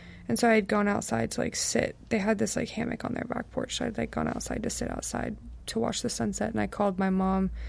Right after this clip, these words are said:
and cried on the phone to her and said exactly what you're saying, which is, like, I know I don't get to have my dad.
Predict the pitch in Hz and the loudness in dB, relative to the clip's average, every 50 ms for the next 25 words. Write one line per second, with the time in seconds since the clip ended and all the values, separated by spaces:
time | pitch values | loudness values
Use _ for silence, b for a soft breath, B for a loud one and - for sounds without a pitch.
0 | B B B B B B B - 226 214 214 - 208 202 196 196 196 190 185 - | B B B B B B B 6 6 6 8 8 8 8 8 8 8 6 4 4
1 | 107 107 107 - 202 190 196 69 - - - - 76 - - - - - - - | 4 4 4 4 4 4 4 4 4 2 2 2 2 2 2 2 2 0 0 0
2 | - - - - - 208 - - - - - 247 240 - - 240 220 - - - | 0 0 0 0 -2 -2 -2 0 0 0 0 0 -2 0 0 -2 -2 -2 -2 -4
3 | - - - - B B B B B B B B - 226 220 226 226 220 214 208 | -4 -4 -6 -12 B B B B B B B B 4 6 8 8 10 10 8 8
4 | 202 190 185 185 190 190 202 214 262 - - - 190 185 190 196 190 190 208 190 | 8 8 6 6 6 6 4 2 0 -2 -2 0 2 4 4 4 4 2 2 2
5 | 190 - - - - - - - - 190 196 - - - - - - - - - | 2 0 -2 -2 -4 -4 -4 -4 -6 -6 -6 -6 -6 -4 -4 -4 -2 -2 -4 -4
6 | - - | -4 -6